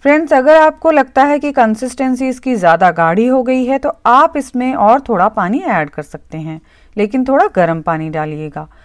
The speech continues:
अब मैं यहाँ पर आपको एक पेपर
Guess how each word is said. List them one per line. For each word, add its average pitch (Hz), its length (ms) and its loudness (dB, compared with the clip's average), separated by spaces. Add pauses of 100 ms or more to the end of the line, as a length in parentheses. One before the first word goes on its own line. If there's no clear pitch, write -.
(320)
अब 254 80 2
मैं 320 200 2
यहाँ 349 220 2
पर 302 200 2
आपको 247 380 2
एक 233 320 2
पेपर 240 440 2